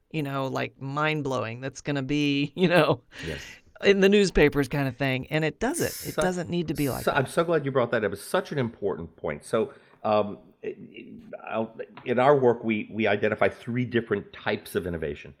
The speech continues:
Speaker 2: Um, there is what we all think of as innovation. That's revolutionary innovation. That is extremely rare. It, it happens so seldom that something is truly revolutionary or, or disruptive is the term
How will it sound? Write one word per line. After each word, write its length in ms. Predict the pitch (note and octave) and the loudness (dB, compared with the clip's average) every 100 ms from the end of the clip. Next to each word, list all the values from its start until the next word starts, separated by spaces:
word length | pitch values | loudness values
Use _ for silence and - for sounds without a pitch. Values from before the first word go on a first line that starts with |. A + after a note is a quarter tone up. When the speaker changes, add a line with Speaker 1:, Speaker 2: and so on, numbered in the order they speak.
| _ _ _ - | _ _ _ -4
Speaker 2:
Um, 460 | F2 E2 E2 E2+ - - _ _ | 0 0 -2 -8 -12 -20 _ _
there 200 | - F#2 | 2 4
is 200 | F2+ F2+ - - F2+ | 4 0 -10 -16 -6
what 180 | F#2 G#2+ | -2 0
we 120 | A2+ | 2
all 260 | G2 G2 - - | 2 2 0 -2
think 200 | G3+ - | 0 2
of 260 | F2+ A2+ C3 | 2 2 -4
as 260 | - F2+ F#2+ | -6 -4 -4
innovation. 600 | D#2 E2+ D#2 D2 D2+ C#3 | -4 -4 -2 -4 -6 -6
That's 200 | G#2+ - | -6 -6
revolutionary 920 | F#2 G2 A2+ G2 F2+ - D#2 D#2 C#2 | -2 -2 -2 -4 -6 -8 -8 -6 -6
innovation. 480 | D#2 D2+ D#2+ - G2 | -6 -6 -8 -8 -6
That 220 | G2 G#2+ | -4 -4
is 180 | G#2+ G#2 | -4 -6
extremely 880 | B2 - - _ C#3+ E3+ F3 D3 B2 | -8 -12 -20 _ -8 -4 -2 0 0
rare. 360 | F#2 D2+ B1+ - | 2 0 -2 -4
It, 320 | D#3 - C3+ - _ | -2 -2 -6 -16 _
it 200 | - F#3+ | 0 0
happens 380 | F#3+ F#3 D3 C3+ | 2 0 0 -4
so 160 | - D#3+ | -2 -2
seldom 560 | D#3+ D3+ D3 B2 D2+ - - - | 0 0 2 2 -2 -6 -18 -2
that 120 | - A#2 | 2 4
something 280 | C3 B2+ | 4 2
is 120 | A2+ G#2 | 0 -2
truly 340 | - D3 C#3+ | -4 -2 0
revolutionary 720 | A#2 G#2+ G#2 G#2 G2+ F#2 F2 | 2 2 2 -2 -2 -2 0
or, 160 | F2+ F2+ | 0 2
or 120 | G#2 | 4
disruptive 600 | E2 F2+ - E2 - D2+ | 2 0 0 -2 0 -4
is 140 | D#2+ - | -4 -6
the 100 | D#2+ | -10
term 260 | - D2 | -8 -8